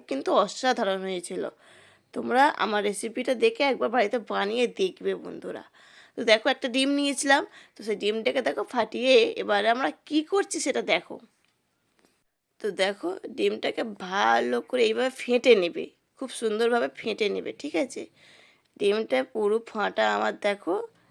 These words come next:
একদম রেডি। তারপরে দেখো বন্ধুরা এখানে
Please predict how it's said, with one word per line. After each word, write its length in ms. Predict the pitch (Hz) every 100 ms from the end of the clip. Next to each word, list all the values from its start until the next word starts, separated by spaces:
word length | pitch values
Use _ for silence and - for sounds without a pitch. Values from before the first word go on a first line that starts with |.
| -
একদম 260 | 202 233 233 202
রেডি। 300 | 190 - - - _ _ _ _ -
তারপরে 440 | 240 269 269 302 277
দেখো 160 | 254 262 277
বন্ধুরা 320 | 277 262 254 233
এখানে 280 | 202 262 262